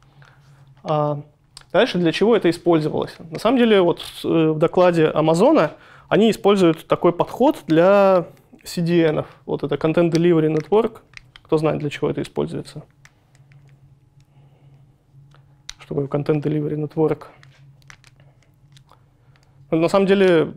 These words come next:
используется сплошь и рядом. Вот мы, не знаю, на ютубчике смотрим популярное видео какое-нибудь. Вот. Понятное дело, что м-, мы его получаем не с сервера Гугла, где оно хранится там в одном экземпляре, или с как-, с каких-то нескольких реплик.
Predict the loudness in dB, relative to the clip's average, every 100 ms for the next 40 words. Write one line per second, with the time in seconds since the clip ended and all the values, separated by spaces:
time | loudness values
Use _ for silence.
0 | -10 -8 -2 0 0 -2 -4 0 0 2
1 | 2 4 4 2 0 0 0 -2 -6 -8
2 | -6 0 0 2 2 2 0 -2 -4 -4
3 | 0 0 0 -4 -12 _ _ _ _ -6
4 | 0 4 4 2 2 2 4 2 0 2
5 | 4 4 2 -2 -4 -2 0 2 0 2
6 | 2 0 0 -4 -4 -2 0 0 0 0
7 | 0 2 2 2 0 0 0 -4 -14 _
8 | _ -6 0 2 2 2 2 2 2 0
9 | -2 -2 -4 -6 -4 0 0 -2 -4 -2
10 | 0 0 0 0 -2 0 -2 -2 -4 -4
11 | -6 -6 -8 -6 -4 -2 -2 -4 -10 -6
12 | -2 -2 -2 -8